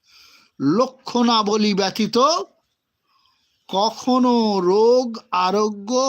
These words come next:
হতে পারে না। ওই সময়ে লক্ষণ সংগ্রহকারীর অভাব ছিল, কিন্তু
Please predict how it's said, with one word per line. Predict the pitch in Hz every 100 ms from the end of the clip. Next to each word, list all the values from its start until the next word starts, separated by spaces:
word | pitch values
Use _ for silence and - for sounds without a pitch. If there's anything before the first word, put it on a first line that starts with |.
| 240
হতে | 175 165 - 196 196 165
পারে | 160 170 170 175
না। | 208 143 - _ _ _ _ _ _ _ _ _ _ _ _ _ _ _ _ _ _ _ - _ _ 156
ওই | 202 233 240 -
সময়ে | 160 165 180 190 247 311 415 427 _ _ _ _ 480 762 679 _ _ _ _ _ _ _ _ _ - - 143 185
লক্ষণ | 262 - - 233 240 220 214 220 233 - _ _ _ _ _ - - _ -
সংগ্রহকারীর | 190 214 254 262 269 233 254 247 233 202 208 220 190
অভাব | 180 190 208 170
ছিল, | - 214 254 349 427 415 _ _ _ _ _ _ _ _ _ _ _ _ _ _ _ _ _ _ _ _ _ _
কিন্তু | 185 214 220 226